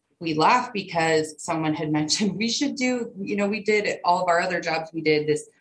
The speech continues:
women in leadership. And we said, you know, with Sean, this is different. We're gonna have to do, like, the men in leadership because he's so supportive of women in executive leadership roles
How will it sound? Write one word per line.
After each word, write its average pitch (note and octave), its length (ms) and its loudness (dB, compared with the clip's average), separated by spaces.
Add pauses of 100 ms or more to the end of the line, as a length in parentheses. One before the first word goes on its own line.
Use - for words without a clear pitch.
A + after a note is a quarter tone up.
(180)
women F3 220 -2
in F3 140 -2
leadership. E3 600 0
And C3+ 240 -2 (320)
we - 80 -2
said, D3 400 -2 (140)
you E3 100 -4
know, D3 240 0
with D3 160 0
Sean, G#3 640 2 (440)
this F3+ 240 -2
is A#3 200 0
different. F#3+ 480 2
We're F#3+ 140 -2
gonna A#3 140 2
have A3+ 140 0
to A#3 60 0
do, G3+ 180 0
like, F#3+ 240 0
the E3 120 -2
men F3 200 2
in B3 140 0
leadership D3+ 600 -6
because D3+ 560 2 (280)
he's G#3+ 420 -2
so G3+ 180 4
supportive G3 580 -2
of D#3 180 -6
women G#3 400 0
in D#3 140 0
executive D3 600 -2
leadership E3+ 500 -6
roles D#3+ 420 2